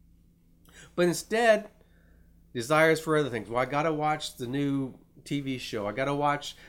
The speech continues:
the, uh, you know, binge on this." I gotta binge on, you know, on, watch this and do this. I gotta do this and do this. I'd rather do this. While you're, while you're doing some things that are okay to do that are not necessarily evil,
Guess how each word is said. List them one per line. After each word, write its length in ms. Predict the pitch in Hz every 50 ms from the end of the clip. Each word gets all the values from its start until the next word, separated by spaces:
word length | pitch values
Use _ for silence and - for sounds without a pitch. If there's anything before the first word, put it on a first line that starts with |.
| - -
the, 120 | - 123 131
uh, 340 | 127 - 139 120 120 123 113 107 104 101 - - -
you 80 | 120 113
know, 280 | 117 113 110 110 110 - - 117 98 92
binge 380 | 143 147 151 151 143 127 127
on 180 | 131 117 120 123
this." 500 | 139 139 107 82 - - - - - - - - - - - -
I 60 | 117
gotta 200 | 113 139 147 151
binge 260 | 135 151 151 147 143
on, 280 | 147 139 139 - - 151
you 80 | 120
know, 300 | 123 127 120 123 127 127 - - - -
on, 180 | 123 127 131 143 123
watch 280 | 131 139 139 - -
this 220 | - 143 135 131 -
and 100 | 123 117
do 140 | 135 135 131
this. 280 | 127 139 123 104 -
I 60 | 123
gotta 180 | 110 131 131 123
do 140 | 120 135 135
this 220 | 147 147 139 -
and 100 | 120 113
do 100 | 123 135
this. 220 | 131 143 131 107 120
I'd 60 | 113
rather 180 | 123 131 127
do 120 | 127 131 131
this. 220 | 139 143 117 - - - 156 - -
While 300 | 139 135 151 165 175 180
you're, 260 | 165 165 170 165 -
while 260 | 170 160 190 220 220
you're 320 | 214 190 180 165 160 - - - - 151
doing 300 | 123 175 220 247 240 208
some 160 | - 180 151
things 340 | 147 185 180 185 190 170 160
that 120 | 165 151
are 160 | 151 147 156 175
okay 360 | 185 170 - - - 185 180
to 100 | 175 147
do 440 | 117 101 - 170 208 220 202 185 180
that 160 | 160 143 135
are 80 | 135 139
not 340 | 143 160 165 165 151 151 151
necessarily 540 | 156 165 160 - 175 165 156 143 139 - -
evil, 560 | 180 190 226 247 214 185 180 185 175 180 -